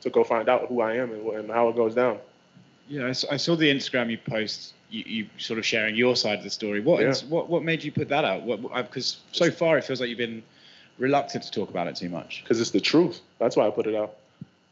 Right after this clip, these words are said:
Speaker 1: Unlike, uh, and this is, this is something you guys would love to hear about,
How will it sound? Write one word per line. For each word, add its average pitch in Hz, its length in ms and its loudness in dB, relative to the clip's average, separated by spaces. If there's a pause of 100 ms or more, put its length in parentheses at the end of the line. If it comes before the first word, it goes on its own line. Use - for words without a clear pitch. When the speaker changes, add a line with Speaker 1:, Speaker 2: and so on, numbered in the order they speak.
Speaker 1:
Unlike, 127 420 0
uh, 120 300 2 (140)
and 123 200 -8
this 131 140 -8
is, 123 200 -12
this 139 180 -2
is 131 80 -4
something 123 420 -2 (200)
you 127 100 -8
guys 117 320 6
would 110 160 -2
love 120 180 4
to 113 100 0
hear 139 180 4
about, 117 400 2